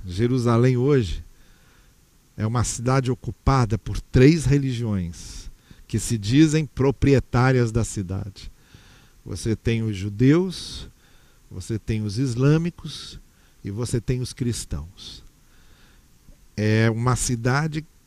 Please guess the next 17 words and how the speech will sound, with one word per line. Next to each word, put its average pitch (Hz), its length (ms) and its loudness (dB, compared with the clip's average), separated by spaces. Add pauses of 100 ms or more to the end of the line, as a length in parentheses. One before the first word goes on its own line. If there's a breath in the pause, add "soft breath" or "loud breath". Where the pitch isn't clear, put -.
(140)
que 127 120 -4
tem 160 300 -2
essas - 400 -4 (160)
três 185 340 6
religiões 131 640 -4
que - 120 -6
se 143 220 -2
repartem 123 880 0
ali 92 180 -6
dentro 107 580 -8 (920 soft breath)
e 104 200 -6 (120)
que 139 380 2
se 151 180 0
sentem, 160 640 -2 (400 soft breath)
de 127 160 -4
alguma 139 400 -4
forma, 151 540 -2